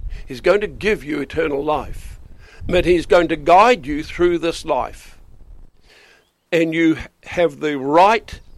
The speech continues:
to hope that God will do those things. Faith is about God, the person.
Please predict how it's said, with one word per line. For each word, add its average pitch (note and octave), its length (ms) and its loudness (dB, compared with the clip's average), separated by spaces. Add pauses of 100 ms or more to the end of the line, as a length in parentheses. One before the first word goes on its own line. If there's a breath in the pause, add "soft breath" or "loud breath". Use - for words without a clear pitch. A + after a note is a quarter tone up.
(760)
to - 80 -14
hope G3+ 500 4 (460 soft breath)
that C#3+ 300 -4
God E3 460 6 (100)
will E3+ 640 2
do E3+ 520 -2
those D#3 540 0
things. B2+ 880 -10 (1800 soft breath)
Faith G3+ 400 2
is A3 160 2
about F3 460 6
God, C3+ 480 6
the D#3 80 -4
person. C#3+ 720 0